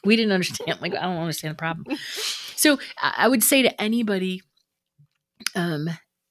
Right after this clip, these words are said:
eh, to really understand who Gen X are, who we are,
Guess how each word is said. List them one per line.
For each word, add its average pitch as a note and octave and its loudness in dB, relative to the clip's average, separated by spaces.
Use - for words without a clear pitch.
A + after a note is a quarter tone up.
eh, C3+ -12
to G#3+ 0
really B3 0
understand F#3+ -2
who A3+ -2
Gen F#3 -4
X F3+ -10
are, - -10
who A3+ 0
we G#3 -6
are, - -12